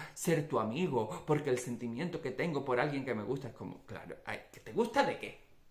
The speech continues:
Porque te puede atraer, puede haber una química, puede haber una cosa, pero aquí no estamos hablando ni de enamoramiento, ni de un sin vivir, ni de que yo no pueda tener una conversación ni una conexión contigo guay,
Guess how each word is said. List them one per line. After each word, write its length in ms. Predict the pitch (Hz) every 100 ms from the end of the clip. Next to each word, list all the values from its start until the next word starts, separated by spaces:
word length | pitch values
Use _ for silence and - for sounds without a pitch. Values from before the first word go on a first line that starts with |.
| -
Porque 540 | - - - 117 110
te 20 | 104
puede 220 | 123 131
atraer, 640 | 131 147 147 208 240 240
puede 160 | 240 165
haber 160 | 143 139
una 240 | 139 139
química, 420 | 214 220 202 135
puede 140 | 123 117
haber 180 | 120
una 240 | 131 139 135
cosa, 300 | 160 - 240
pero 140 | 135
aquí 140 | 117 117
no 100 | 127
estamos 380 | - 143 147
hablando 340 | 147 156 160 113
ni 120 | 107
de 80 | 104
enamoramiento, 720 | 101 101 101 92 107 147 202
ni 340 | 185 135 110 104
de 120 | 104
un 100 | 110
sin 200 | 127 120
vivir, 320 | 123 135 170
ni 100 | 226
de 120 | 165
que 120 | -
yo 140 | 110 107
no 100 | 113
pueda 240 | 135 131
tener 240 | 139 151 143
una 240 | 120 120 - - - - -
conversación 760 | 156 147 143 135 127 120 151 147
ni 80 |
una 180 | 131 123
conexión 420 | 135 131 127 131
contigo 400 | 123 135 139 139 131
guay, 720 | 120 127 131 143 233 -